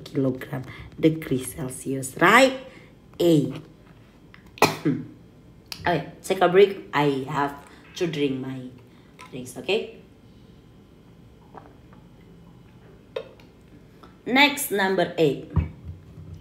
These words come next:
Look at the figure below. So there are, uh, like, a different metal here, heat up with the same amount of heat.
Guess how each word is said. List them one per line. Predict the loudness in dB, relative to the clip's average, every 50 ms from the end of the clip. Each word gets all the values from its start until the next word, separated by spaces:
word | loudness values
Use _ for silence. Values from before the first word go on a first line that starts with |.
| -18 -18 -18 -20 -20 -20 -20 -14 -4 2
Look | 2 4 4 4 2
at | 2 4 4
the | 4 4
figure | 6 6 6 6 6 8 8 6 8
below. | 8 8 8 8 8 6 4 2 -2 -4 -8 -14 -20 -20 -20 -20 -20 -20 -20 -6
So | 0 4 4 6 8
there | 6 6 6 6
are, | 6 8 8 10 10 10 8 6 6 4
uh, | 4 6 6 6 6 4 4 2 2 0 0 0 0
like, | 0 2 2 0 -2 -2 -8 -6 -2
a | -2 0
different | 0 2 2 0 0 0 0 0 0 0 0
metal | 0 -2 -2 0 0 2 2 2
here, | 2 2 2 2 2 2 -2
heat | -2 0 0 2
up | 2 4 4 2 2 0 -2
with | -4 -4 -4 -2 -4
the | -6
same | -6 -6 -6 -4 -2 -2 -2 -2
amount | -2 -2 0 0 -2 0 -2
of | -2 -4 -4 -6
heat. | -8 -4 -2 0 0 0 -2 -6